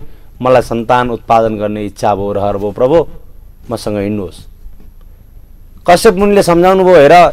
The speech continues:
यसा घोरतमा रात्रि", यो त सन्ध्याको बेला हो, यति बेला भगवान शङ्कर भूतगणैः सह विचरति, बिहानको ब्रह्म मुहुर्त जति बेला रातिबाट उज्यालो हुने सूर्य उदयको सङ्क्रमणकाल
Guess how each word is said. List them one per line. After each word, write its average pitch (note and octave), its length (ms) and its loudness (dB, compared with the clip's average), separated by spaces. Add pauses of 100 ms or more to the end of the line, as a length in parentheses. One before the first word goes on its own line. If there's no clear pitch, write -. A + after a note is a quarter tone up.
यसा C3+ 400 2
घोरतमा D3+ 680 2
रात्रि", D#3+ 560 0
यो E3+ 60 0
त D3 280 2 (560)
सन्ध्याको D3 480 2
बेला A#2+ 220 0
हो, G#2 260 -2
यति - 180 -6
बेला B2 180 2
भगवान A#2+ 320 2
शङ्कर C3+ 460 0 (580)
भूतगणैः D#3+ 560 2
सह F3 200 4
विचरति, C#3+ 640 0 (540)
बिहानको D3+ 800 2 (260)
ब्रह्म E3+ 340 0
मुहुर्त D#3+ 280 2
जति C#3 240 2
बेला D3 300 2 (400)
रातिबाट C3+ 600 2
उज्यालो D3+ 520 4
हुने C#3 200 2
सूर्य D3+ 380 -2
उदयको D3+ 480 2
सङ्क्रमणकाल B2+ 840 0